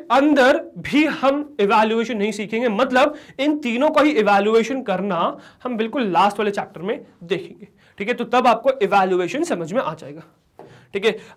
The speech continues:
I hope यहां तक आपको ये पूरा चैप्टर का ओवरव्यू समझ में आ गया होगा कि क्या हमारा इस चैप्टर में है, ठीक है? क्या आप एक्सपेक्ट कर सकते हो हम आगे करने वाले हैं, ठीक है? और आपको क्लियर कट आइडिया पड़ गया होगा कि इस चैप्टर में, आ, हम कैसे आगे बढ़ने वाले हैं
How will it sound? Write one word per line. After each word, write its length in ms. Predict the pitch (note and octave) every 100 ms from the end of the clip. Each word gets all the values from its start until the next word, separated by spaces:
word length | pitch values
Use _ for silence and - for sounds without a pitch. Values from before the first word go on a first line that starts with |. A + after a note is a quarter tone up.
| -
I 80 | A#3+
hope 240 | A#3+ D#4 D4+
यहां 260 | A3+ C4 C#4
तक 160 | -
आपको 260 | B3+ A#3+ C4+
ये 80 | C4
पूरा 240 | A3 A#3+
चैप्टर 420 | B3 F3+ E3+ -
का 100 | A#3
ओवरव्यू 440 | G#3+ G3 F3+ F3+ A#3
समझ 260 | A#3+ A3+ A3
में 80 |
आ 60 | A3
गया 140 | G3+ G#3
होगा 240 | F#3 G#3+ - - -
कि 120 | C4+
क्या 240 | C#4 - A#3+
हमारा 500 | C4+ A#3+ A3+ A3+ A#3+
इस 120 | A#3
चैप्टर 400 | A#3+ F3+ - G#3
में 160 | G#3+ G3
है, 260 | F3+ F#3+ A3+ - - -
ठीक 120 | A3+
है? 60 | B3
क्या 240 | B3 A3+
आप 480 | B3+ - G#3+ A#3+ -
एक्सपेक्ट 460 | G#3 - C4 C4 -
कर 100 | A#3+
सकते 260 | A#3 A3+
हो 60 | A3+
हम 60 |
आगे 180 | G#3+ G3+
करने 360 | A3 F#3+ G3 A3
वाले 280 | G#3 F#3 F#3
हैं, 220 | F#3 G#3+ - - -
ठीक 140 | G3
है? 100 | B3 A3+ -
और 100 | A3+
आपको 220 | A#3 A#3+
क्लियर 260 | B3+ B3 C4+
कट 160 | C4+
आइडिया 220 | A#3 A3 A3+
पड़ 140 | G#3+
गया 120 | G3+
होगा 120 | G3+
कि 140 | A#3 A#3+
इस 260 | A#3 - -
चैप्टर 360 | F#3+ - G#3+
में, 260 | G3+ A#3+ D4 - - _ _ _
आ, 380 | G3+ F#3 F#3 F#3
हम 180 | F#3+ B3
कैसे 260 | B3 A#3
आगे 200 | A#3+ G3+
बढ़ने 300 | F#3+ F3 D#3
वाले 240 | D3+ A2+
हैं 60 | A#2